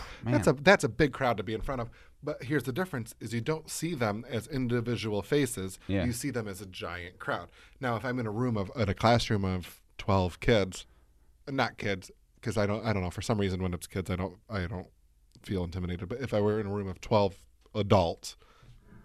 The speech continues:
Speaker 2: twelve peers, I would be extremely intimidated.
Speaker 1: Yeah.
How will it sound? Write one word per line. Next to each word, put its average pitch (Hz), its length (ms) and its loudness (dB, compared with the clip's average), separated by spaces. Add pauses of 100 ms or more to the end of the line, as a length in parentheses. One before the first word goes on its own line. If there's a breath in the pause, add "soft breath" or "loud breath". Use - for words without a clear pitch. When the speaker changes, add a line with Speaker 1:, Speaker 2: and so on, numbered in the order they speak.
(300 soft breath)
Speaker 2:
twelve 104 260 -4
peers, 92 400 -10 (360)
I 92 100 -8
would 90 100 -10
be 92 140 -8
extremely 90 720 -8
intimidated. 85 580 -16 (560 soft breath)
Speaker 1:
Yeah. 95 280 0